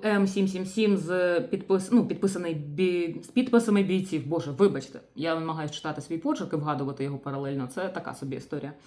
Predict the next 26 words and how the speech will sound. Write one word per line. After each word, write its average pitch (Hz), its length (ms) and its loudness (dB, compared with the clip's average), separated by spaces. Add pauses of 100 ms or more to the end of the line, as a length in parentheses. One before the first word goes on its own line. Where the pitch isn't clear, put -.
(840)
Е, 185 200 8
також 202 800 4 (120)
можливість 220 460 4
поставити 196 420 2
ваш 208 280 -2
підпис 135 400 -6
на 143 180 -2 (120)
F 190 180 0
P 185 60 6
V-дрон, 165 460 2
котрий 185 280 0
полетить 165 360 2
комусь 170 280 -2
у 160 60 0
голову. 147 400 0 (1040)
Ну, 285 200 10
а 269 80 10
також 254 380 4
в'язаний 190 400 2
херсонський 160 420 -4
кавун 262 460 2
від 254 140 8
нововоронцовських 170 880 4
майстринь. 147 460 -6 (760)
Е, 185 480 2
от, 214 300 4